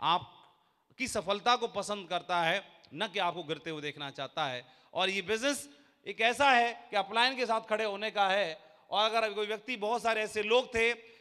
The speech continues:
जिनके पास अपलाइन नहीं होने की वजह से उनके बिजनेस में बहुत ही ऐसे डिजास्टर चैलेंज आए और उन्होंने गलत डिसीजन लेने की वजह से उनके बिजनेस में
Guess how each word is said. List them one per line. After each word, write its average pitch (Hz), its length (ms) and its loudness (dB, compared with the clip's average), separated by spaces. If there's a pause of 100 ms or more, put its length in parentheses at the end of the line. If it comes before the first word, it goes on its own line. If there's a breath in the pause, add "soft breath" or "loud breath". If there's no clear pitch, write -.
(120 loud breath)
जिनके 226 280 -2
पास 226 280 2
अपलाइन 233 380 2
नहीं 233 240 2
होने 254 240 2
की 214 100 0
वजह 208 200 0
से 202 520 -8
उनके 185 200 -6
बिजनेस 185 380 -8
में 202 240 -4 (340 soft breath)
बहुत 208 320 0
ही 208 220 -2 (460)
ऐसे 185 320 -10
डिजास्टर 214 500 0
चैलेंज 202 420 -2
आए 185 500 2 (260 loud breath)
और 202 140 -2
उन्होंने 208 240 -4
गलत 233 260 0
डिसीजन 214 320 -8
लेने 190 240 -4
की 175 80 -6
वजह 196 140 -4
से 185 140 -12
उनके 175 180 -10
बिजनेस 175 360 -8
में 190 200 -8